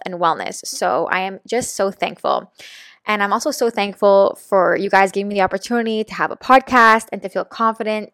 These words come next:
talking on the mic and finally knowing who I'm talking to. So if you're listening, love you.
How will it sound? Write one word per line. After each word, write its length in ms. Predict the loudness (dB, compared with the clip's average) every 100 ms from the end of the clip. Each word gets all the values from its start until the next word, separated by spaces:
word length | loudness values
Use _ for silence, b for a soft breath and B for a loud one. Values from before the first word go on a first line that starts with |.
| _
talking 300 | -4 -4 -2
on 100 | -8
the 60 | -4
mic 400 | 0 2 0 -10 B B B B
and 240 | -4 -4 -4
finally 640 | -2 -2 -2 -6 -6 -6
knowing 520 | -6 0 0 0 -4
who 140 | -4 0
I'm 140 | 0
talking 460 | 0 -2 -2 -6 -14
to. 360 | -12 -10 -12 _
So 800 | -14 -2 2 2 2 -2 -4 -8 _ _ _ _ -6
if 100 | -2
you're 80 |
listening, 540 | -2 -2 -8 -8 -10 -18 _ _ _ _ _ -4
love 160 | -4
you. 220 | -2 -10